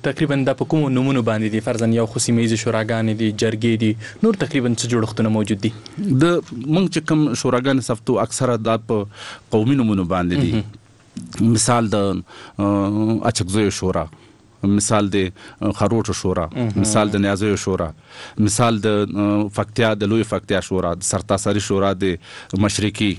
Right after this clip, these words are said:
Speaker 2: وغیره
Speaker 1: آه.
Speaker 2: قوتونو باندې.
Speaker 1: او ډیره زیاته مهرباني، ام، ښه ده، تاسو مقدمه ورکړه. تیره جمعه، اه،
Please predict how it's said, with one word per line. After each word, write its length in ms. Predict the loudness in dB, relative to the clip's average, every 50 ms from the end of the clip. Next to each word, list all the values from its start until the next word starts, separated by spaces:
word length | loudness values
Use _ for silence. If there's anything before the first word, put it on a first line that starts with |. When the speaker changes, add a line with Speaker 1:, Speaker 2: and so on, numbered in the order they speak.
| -6 -14 -12 -4 0
Speaker 2:
وغیره 280 | 0 2 4 4 2 2
Speaker 1:
آه. 140 | 0 0
Speaker 2:
قوتونو 320 | 0 0 0 0 0 0 -2
باندې. 480 | -2 -2 -2 -2 -2 -4 -4 -4 -2
Speaker 1:
او 100 | -2 0
ډیره 200 | 0 0 0 0
زیاته 280 | 2 0 0 0 0 -2
مهرباني، 600 | -2 0 0 0 0 0 2 2 2 2 2 2
ام، 380 | 2 2 2 2 0 0 -2 -2
ښه 140 | 0 0
ده، 100 | 0 0
تاسو 280 | 0 -2 -2 0 0 0
مقدمه 420 | 0 0 0 0 0 2 0 0
ورکړه. 200 | 0 -2 -4 -6
تیره 240 | -2 0 0 0 0
جمعه، 260 | 0 0 0 2 2
اه، 460 | 2 0 0 0 0 0 0 0 -2